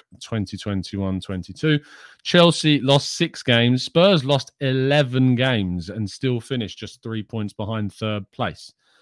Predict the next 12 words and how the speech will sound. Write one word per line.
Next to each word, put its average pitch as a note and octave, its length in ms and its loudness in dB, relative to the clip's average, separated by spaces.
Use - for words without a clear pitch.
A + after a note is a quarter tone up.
And C3+ 120 0
that's F3 140 0
the E3 80 -2
thing, F3+ 220 -2
is G#2+ 120 -2
that A#2+ 160 -8
Liverpool C#3 360 -4
lost G#2 260 -6
two C3 180 -4
games A2 340 -8
last D#2+ 160 -12
season, D2+ 320 -14